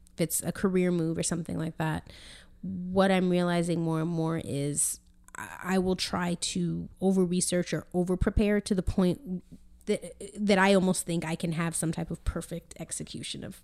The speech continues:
a thing. And that really doesn't exist for the most part. So just understanding, like, also you're gonna be learning some things and you're gonna mess up,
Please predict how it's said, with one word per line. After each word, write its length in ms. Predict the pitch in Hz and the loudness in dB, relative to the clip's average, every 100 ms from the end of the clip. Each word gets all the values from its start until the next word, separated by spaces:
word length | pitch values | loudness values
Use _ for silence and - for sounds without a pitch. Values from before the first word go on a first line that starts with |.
| - | -10
a 80 | 190 | -4
thing. 340 | 226 226 247 - - - | 2 2 2 -2 -12 -4
And 140 | - 302 | 6 6
that 120 | 311 | 6
really 340 | 196 190 185 165 | 4 4 4 2
doesn't 280 | 160 170 165 | -2 -4 -4
exist 500 | 175 147 - - - | -4 -4 -4 -8 -8
for 120 | - 202 | 2 6
the 80 | |
most 280 | 190 170 - | 6 4 6
part. 160 | 233 214 | 6 6
So 120 | 214 | 4
just 220 | 208 - | 4 4
understanding, 680 | 240 214 214 202 185 180 175 | 6 6 4 2 2 2 0
like, 320 | 170 170 - - - - - - - - | -2 -6 -8 -16 -20 -20 -20 -20 -20 -4
also 440 | 196 208 214 214 | 0 2 4 6
you're 240 | 202 190 180 | 6 6 4
gonna 180 | 180 170 | 4 2
be 120 | 156 | 2
learning 300 | 160 175 160 | 2 2 0
some 180 | - - | -4 -8
things 360 | - - - - | -10 -10 -10 -4
and 180 | 185 | 0
you're 80 | 175 | 2
gonna 140 | 170 165 | 0 0
mess 280 | 165 - | -2 -4
up, 240 | 165 - | -6 -8